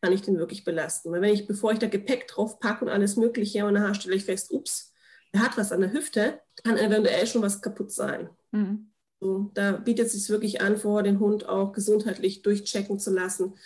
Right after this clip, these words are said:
Speaker 1: bevor ich regelmäßig so lange Touren mit ihm mache.
Speaker 2: Okay. Du hast jetzt das Thema Training schon angesprochen. Kann man sich das beim Hund so vorstellen wie beim Mensch? Je mehr man trainiert, desto länger, desto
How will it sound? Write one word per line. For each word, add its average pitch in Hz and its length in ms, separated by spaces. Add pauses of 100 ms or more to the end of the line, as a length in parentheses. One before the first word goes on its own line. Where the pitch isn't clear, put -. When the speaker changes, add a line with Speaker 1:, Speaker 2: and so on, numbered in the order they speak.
(340)
Speaker 1:
bevor 208 240
ich 202 180
regelmäßig 254 1080 (220)
so 214 180
lange 196 280
Touren 196 360
mit 180 160
ihm 185 120
mache. - 380 (460)
Speaker 2:
Okay. 233 220 (280)
Du 208 100
hast 202 100
jetzt 202 140
das 196 100
Thema 202 220
Training 196 360
schon 247 140
angesprochen. 247 580
Kann 240 140
man 202 220
sich 208 200
das 208 140
beim 208 200
Hund 220 260
so 214 120
vorstellen 214 440
wie 202 60
beim 196 180
Mensch? 254 360
Je 208 360
mehr 208 260
man 202 160
trainiert, 220 420
desto 226 200
länger, 214 340
desto 190 580